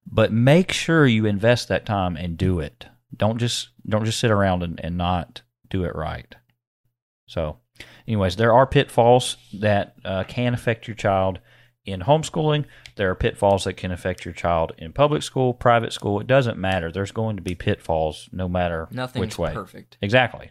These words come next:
Speaker 1: N-, no, no matter how you view it, there will be some pitfalls. So for those who go the other route, those who have, uh,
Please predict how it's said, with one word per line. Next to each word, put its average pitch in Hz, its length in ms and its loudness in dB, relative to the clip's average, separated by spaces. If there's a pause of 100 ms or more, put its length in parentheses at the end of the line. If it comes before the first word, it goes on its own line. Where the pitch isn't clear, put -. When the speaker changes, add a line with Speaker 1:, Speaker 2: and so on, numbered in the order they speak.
(140)
Speaker 1:
N-, 101 320 -10
no, 104 320 0
no 107 120 -2
matter 117 400 4 (380)
how 139 180 2
you 120 200 2
view 110 200 0
it, 82 160 -6
there 95 160 -2
will 98 160 -2
be 92 160 -4
some 85 200 -10
pitfalls. - 580 -10 (580)
So 127 580 2 (500)
for 143 180 0
those 202 480 4
who - 160 -2
go 127 280 4
the 98 180 -2
other 104 280 2
route, 85 320 -6 (680)
those 127 200 4
who 139 120 2
have, 120 380 4
uh, 101 240 2